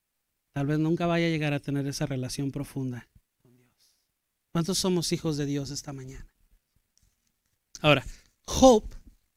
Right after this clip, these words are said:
hablando de Job, él necesitaba entender esto. Si analizamos la vida de Job, hermano, desde el principio,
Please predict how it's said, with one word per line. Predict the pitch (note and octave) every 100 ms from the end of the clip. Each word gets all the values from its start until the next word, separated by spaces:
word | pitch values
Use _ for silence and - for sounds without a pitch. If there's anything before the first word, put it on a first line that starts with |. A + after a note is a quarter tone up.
| -
hablando | C3+ D3 F3
de | G#3+
Job, | A3 B3+ A3+ - - - _ _ _
él | B3
necesitaba | F4 F4 D#4+ B3+ A#3+ B3 C#4
entender | C#4 A3+ G#3+ A#3
esto. | C#4 D4+ - - - _ _ _ _ _ _ _ _ -
Si | C4+
analizamos | C4+ C4+ B3 C#4+ C#4+ F4
la | D#4+
vida | B3+ C4 D#4
de | B3+
Job, | - C#4 A#3+
hermano, | G3+ G3 B3 A#3+
desde | G#3+ G3
el | F#3
principio, | F#3+ F3+ C4+ A3+ G3